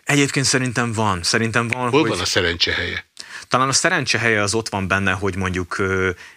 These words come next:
Speaker 1: egy
Speaker 2: Itt nincs egy ló, amely
Speaker 1: Itt nincs, itt nincs abszolút, de mondjuk az néha az a szerencse kérdése, hogy mondjuk az, mondjuk az öt selejtező boulderból kettőben mondjuk van egy nagy ugrás. És ha én egy százötvenöt centis versenyző vagyok, akkor hát nekem ez pont nem kedvez.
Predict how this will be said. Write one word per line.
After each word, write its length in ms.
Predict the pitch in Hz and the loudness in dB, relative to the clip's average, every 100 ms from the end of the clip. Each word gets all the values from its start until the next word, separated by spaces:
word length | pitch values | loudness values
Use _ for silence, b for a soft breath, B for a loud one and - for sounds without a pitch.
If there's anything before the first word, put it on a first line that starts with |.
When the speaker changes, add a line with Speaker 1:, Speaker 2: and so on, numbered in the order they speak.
| B | B
Speaker 1:
egy 240 | 104 101 - | -2 -2 -2
Speaker 2:
Itt 120 | 110 | 0
nincs 180 | 147 131 | 2 2
egy 100 | 107 | 2
ló, 340 | 104 107 101 - b b | 2 2 0 -4 b b
amely 200 | - 196 | 0 2
Speaker 1:
Itt 80 | - | 4
nincs, 340 | 131 90 - - | 2 0 -4 -2
itt 120 | 127 | -2
nincs 200 | 143 110 | 0 0
abszolút, 380 | 110 - 95 85 | 0 0 -2 -2
de 80 | 104 | 0
mondjuk 280 | 117 113 117 | 0 0 -2
az 120 | 123 | -2
néha 260 | 117 165 120 | 0 0 0
az 80 | 104 | 0
a 40 | |
szerencse 440 | 101 123 98 98 98 | 0 0 0 -2 -2
kérdése, 420 | 110 92 90 98 | 0 0 0 0
hogy 120 | 95 | 0
mondjuk 260 | 95 92 107 | -2 -2 0
az, 240 | 98 - B B | -2 -4 B B
mondjuk 240 | 104 101 107 | -4 -2 0
az 60 | |
öt 120 | 151 | 0
selejtező 520 | - 117 98 95 92 82 | 2 2 0 0 -4 -2
boulderból 840 | 101 110 123 131 147 160 165 160 B B B | 0 2 0 0 0 2 0 -2 B B B
kettőben 520 | - 120 - 90 104 113 | -2 -2 -2 -2 0 2
mondjuk 240 | 110 104 | 0 0
van 120 | 104 | 0
egy 120 | 90 | 0
nagy 160 | 85 87 | -2 -4
ugrás. 500 | 82 - - - - _ B B | -4 -4 -2 -4 -6 _ B B
És 160 | B 104 | B 0
ha 120 | 104 | 0
én 80 | 98 | 0
egy 60 | 98 | 0
százötvenöt 640 | 135 113 101 - 95 90 | 2 2 0 -2 -2 -2
centis 340 | - 90 98 | -2 -2 -2
versenyző 520 | 92 98 - 85 80 82 | 2 2 0 -4 -4 -2
vagyok, 360 | 101 143 - B B - | 0 0 -4 B B -16
akkor 240 | - 98 | -8 -2
hát 140 | 101 | -2
nekem 260 | 95 92 92 | -2 -4 -4
ez 140 | 92 92 | -4 -6
pont 200 | - 98 | -4 -2
nem 120 | 82 - | -2 -4
kedvez. 520 | - - - - | -6 -6 -6 -6